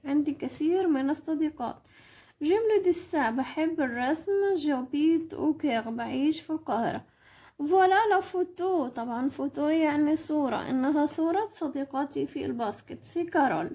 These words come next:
إنها كارول. لي فرانسيز، هي فرنسية. مي العبيط عن إيجيبت، لكن بتعيش في مصر.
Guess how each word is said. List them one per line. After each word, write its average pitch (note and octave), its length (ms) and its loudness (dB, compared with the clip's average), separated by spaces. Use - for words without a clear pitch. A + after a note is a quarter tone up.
إنها C4 380 -2
كارول. B3 400 -4
لي F#4 180 4
فرانسيز، F4+ 760 2
هي C#4+ 260 0
فرنسية. C4+ 880 -2
مي C4+ 340 0
العبيط C4+ 480 2
عن B3 180 0
إيجيبت، A#3 460 -6
لكن C#4 420 -2
بتعيش B3+ 640 -4
في C#4 340 0
مصر. - 480 -2